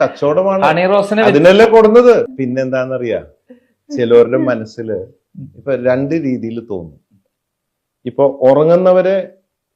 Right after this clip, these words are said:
Speaker 1: തട്ടി ഉണർത്താൻ പറ്റും,
Speaker 2: ഉം.
Speaker 1: ഉറക്കം നടിക്കുന്നവരെ ഉണർത്താൻ പറ്റില്ല. ശരിയല്ലേ? എന്ന് പറഞ്ഞ പോലെ
Speaker 2: ഉം.
Speaker 1: എന്റെ ക-, എൻ-, എന്നിൽ അതൊരു കലയാണ്. മനസ്സിലായില്ലേ? കലയില്ലാത്തവന്റെ കയ്യിൽ കൊല മാത്രമേ ഉണ്ടാവുള്ളൂ.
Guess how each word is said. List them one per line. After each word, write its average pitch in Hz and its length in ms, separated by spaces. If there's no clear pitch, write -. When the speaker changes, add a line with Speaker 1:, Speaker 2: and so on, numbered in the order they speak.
Speaker 1:
തട്ടി - 360
ഉണർത്താൻ 131 520
പറ്റും, - 340
Speaker 2:
ഉം. 92 180
Speaker 1:
ഉറക്കം 147 400
നടിക്കുന്നവരെ 139 560
ഉണർത്താൻ 98 460
പറ്റില്ല. - 420
ശരിയല്ലേ? 90 400
എന്ന് 95 160
പറഞ്ഞ 117 240
പോലെ 110 340
Speaker 2:
ഉം. - 160
Speaker 1:
എന്റെ 123 360
ക-, 190 260
എൻ-, 110 300
എന്നിൽ 131 400
അതൊരു 196 380
കലയാണ്. 131 640
മനസ്സിലായില്ലേ? 120 500
കലയില്ലാത്തവന്റെ 175 720
കയ്യിൽ 185 160
കൊല 165 220
മാത്രമേ 185 340
ഉണ്ടാവുള്ളൂ. 170 540